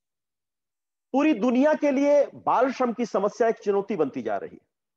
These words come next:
विभिन्न देशों द्वारा बाल श्रम पर प्रतिबंध लगाने के लिए समय समय पर बहुत सारे कदम उठाए गए हैं और इस क्रम में दुनिया भर में बाल श्रम की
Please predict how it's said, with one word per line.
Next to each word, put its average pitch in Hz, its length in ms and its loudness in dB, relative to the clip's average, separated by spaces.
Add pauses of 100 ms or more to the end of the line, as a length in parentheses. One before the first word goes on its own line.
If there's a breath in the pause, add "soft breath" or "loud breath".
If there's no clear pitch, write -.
(1300)
विभिन्न 208 400 0
देशों 190 280 0
द्वारा 202 260 2
बाल 165 300 0
श्रम 202 200 -4
पर 208 180 -2
प्रतिबंध 190 440 -4
लगाने 165 400 0
के 190 200 2
लिए 185 580 -2 (540)
समय 214 320 -2
समय 254 240 2
पर - 480 -2 (600)
बहुत 202 260 0
सारे 226 220 2
कदम 202 320 -2
उठाए 180 320 0
गए 151 200 0
हैं 147 280 -10 (880)
और 220 160 2
इस 285 120 -2
क्रम 269 200 -2
में 247 200 0
दुनिया 226 340 0
भर 240 200 0
में 233 180 2
बाल 190 240 0
श्रम 208 220 -4
की 208 260 -8